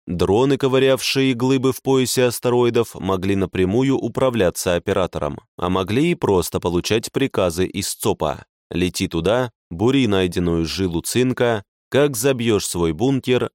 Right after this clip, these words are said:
возвращайся и сгружай добытое», к примеру. Но в таком случае эффективность работы добытчиков падала до пятидесяти процентов.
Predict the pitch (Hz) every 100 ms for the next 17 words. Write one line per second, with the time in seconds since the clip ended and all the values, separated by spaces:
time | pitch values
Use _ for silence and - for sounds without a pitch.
0 | _ 87 92 85 87 82 - 123 135 -
1 | 135 123 113 135 104 98 95 101 98 87
2 | 80 71 - _ _ - 101 87 78 76
3 | - _ _ _ _ 78 90 135 170 170
4 | 165 - 160 - 156 160 143 - 151 -
5 | 151 151 143 - 139 139 139 120 104 104
6 | - 135 139 127 - 123 123 123 120 123
7 | 131 117 98 98 98 107 - 117 - 101
8 | 82 76 73 -